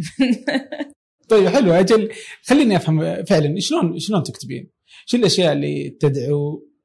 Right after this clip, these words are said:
Speaker 2: آه، شيخة للكتاب؟
Speaker 1: غالبًا الاستفزاز.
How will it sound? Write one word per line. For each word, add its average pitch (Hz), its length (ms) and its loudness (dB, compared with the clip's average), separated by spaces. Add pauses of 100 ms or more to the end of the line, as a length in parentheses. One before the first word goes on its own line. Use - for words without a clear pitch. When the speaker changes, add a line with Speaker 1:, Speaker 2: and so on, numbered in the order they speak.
(180)
Speaker 2:
آه، 131 200 -6
شيخة 156 420 -2
للكتاب؟ 127 580 -8 (1700)
Speaker 1:
غالبًا 330 300 -2
الاستفزاز. 185 840 -6